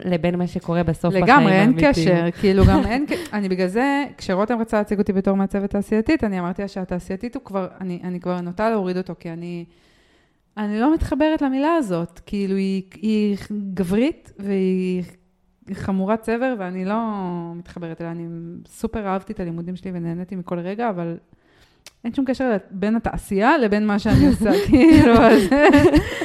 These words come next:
Speaker 2: אבל, אה, כן, אבל חשבתי שאני הולכת להיות, אה, מעצבת רהיטים מדהימה, מופלאה, שאין כמוה, שהולכת להציג במילאנו, ו-, הייתה, היה איזה סטודיו אחד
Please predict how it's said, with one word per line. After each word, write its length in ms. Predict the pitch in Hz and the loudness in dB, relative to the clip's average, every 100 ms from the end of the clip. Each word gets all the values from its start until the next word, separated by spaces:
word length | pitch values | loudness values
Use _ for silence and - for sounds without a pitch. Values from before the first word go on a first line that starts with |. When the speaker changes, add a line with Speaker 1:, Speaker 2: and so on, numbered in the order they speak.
| - 349 277 | -8 -8 0
Speaker 2:
אבל, 400 | 285 277 277 240 | 2 6 6 6
אה, 840 | 220 214 208 202 202 202 202 202 190 190 180 180 - _ _ _ _ - _ | 4 4 4 2 2 2 2 2 -2 -2 -6 -8 -16 _ _ _ _ -20 _
כן, 280 | 226 269 208 | 2 2 2
אבל 180 | 175 170 | 0 -2
חשבתי 260 | 196 208 254 | -2 0 0
שאני 140 | 240 | 0
הולכת 180 | 226 226 | 0 0
להיות, 200 | 220 220 | 0 2
אה, 220 | 220 208 | 2 2
מעצבת 540 | 196 196 190 214 226 | -2 -2 -2 -2 -4
רהיטים 460 | 226 233 226 214 220 | -4 -4 -4 -2 0
מדהימה, 340 | 220 214 202 | 0 -2 -2
מופלאה, 600 | 208 202 - 196 180 180 196 | -4 -4 -4 -4 -2 -4 -4
שאין 280 | 196 190 | -6 -6
כמוה, 500 | 190 190 180 170 175 185 | -6 -6 -4 -4 -4 -6
שהולכת 360 | 185 180 196 | -6 -8 -8
להציג 240 | 190 180 190 | -10 -10 -8
במילאנו, 560 | 185 175 170 165 170 180 | -8 -8 -8 -10 -10 -10
ו-, 80 | 170 160 165 160 175 _ _ _ _ _ | -10 -10 -14 -16 -20 _ _ _ _ _
הייתה, 220 | 185 185 | -4 -2
היה 160 | 180 | -2
איזה 140 | 185 180 | -4 -8
סטודיו 340 | - 180 175 | -6 -4 -4
אחד 360 | 170 - 170 | -4 -8 -8